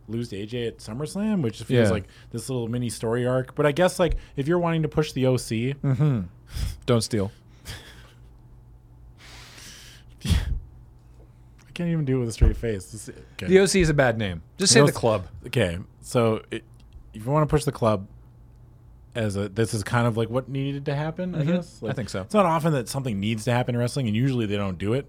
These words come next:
Speaker 2: Yeah.
Speaker 1: But the O C need to, um,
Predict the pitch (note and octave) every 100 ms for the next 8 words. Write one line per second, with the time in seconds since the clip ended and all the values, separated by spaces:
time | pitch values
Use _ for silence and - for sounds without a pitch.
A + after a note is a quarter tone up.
0 | - G#2 G2 F2 - - - G#2 G#2+ F#2
1 | F2+ - - - - - G2 G#2 G2 F#2+
2 | F#2 F#2 F2+ F#2 - - - - - -
3 | - A2 A2 - A2 G#2 G2+ - G2 F#2
4 | F2+ - - - - G2 F2 E2 E2